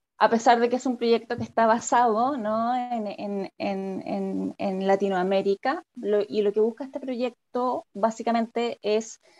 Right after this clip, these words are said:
eh, lograr que la agenda feminista en Latinoamérica le brinde una mirada a el desarrollo de inteligencia artificial por parte de los estados en nuestros países.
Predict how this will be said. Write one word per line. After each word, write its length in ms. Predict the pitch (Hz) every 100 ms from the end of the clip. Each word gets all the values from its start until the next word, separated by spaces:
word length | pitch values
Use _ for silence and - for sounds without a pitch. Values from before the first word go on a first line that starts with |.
| _ _
eh, 460 | 233 214 202 202 190
lograr 520 | 208 226 220 233 262
que 100 | -
la 80 | 277
agenda 400 | 247 262 254 285
feminista 920 | 294 247 202 196 269 359 - 226 226 214
en 100 | 214
Latinoamérica 1000 | 214 208 208 202 202 208 226 - 285 294
le 280 | 233 220
brinde 480 | 202 226 262 262 262
una 200 | 285 269
mirada 880 | 233 208 202 208 220 254 294 339 349 -
a 420 | 226 226 233 240 -
el 180 | 214
desarrollo 420 | 208 - 220 214 233
de 60 |
inteligencia 500 | 220 214 196 220 226
artificial 760 | - 220 214 202 208 196 214 269 _ _ _ _
por 180 | 220 202
parte 300 | - 220 240
de 100 | 233
los 140 | 208
estados 680 | 196 - 220 214 220 247 _ _ _ -
en 180 | 214 208
nuestros 320 | 208 - 185
países. 640 | 190 190 160 - - -